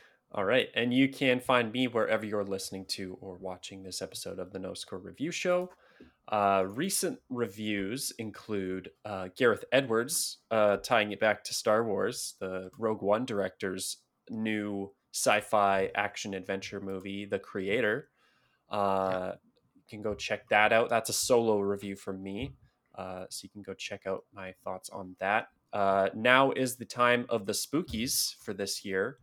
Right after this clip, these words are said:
Speaker 1: It is October
Speaker 2: Ooh.
Speaker 1: as of recording this. Um, so I've got tons of horror movie reviews and a franchise in review of the Conjuring franchise, as well as,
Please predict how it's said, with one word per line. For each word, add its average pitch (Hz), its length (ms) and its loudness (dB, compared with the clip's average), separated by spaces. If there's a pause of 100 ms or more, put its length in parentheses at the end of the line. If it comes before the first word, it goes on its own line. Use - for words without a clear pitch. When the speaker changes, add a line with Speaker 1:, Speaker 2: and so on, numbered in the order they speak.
(200)
Speaker 1:
It 98 80 -6
is 110 160 2
October 101 540 2
Speaker 2:
Ooh. 101 60 4
Speaker 1:
as 98 160 0
of 98 100 -8
recording 92 400 -8
this. 117 360 -4 (480)
Um, 101 340 0
so - 160 0
I've 98 120 2
got 104 220 2
tons 117 360 -2
of 107 440 2 (180)
horror 120 320 4
movie 110 540 -4
reviews 110 840 -8
and 95 520 -4
a 95 220 -8
franchise 107 560 -2
in 104 80 -8
review 104 380 -10
of 104 120 -18
the 101 60 -20
Conjuring 98 480 -8
franchise, 107 680 -8 (460)
as 110 280 0
well 107 360 4
as, 101 500 2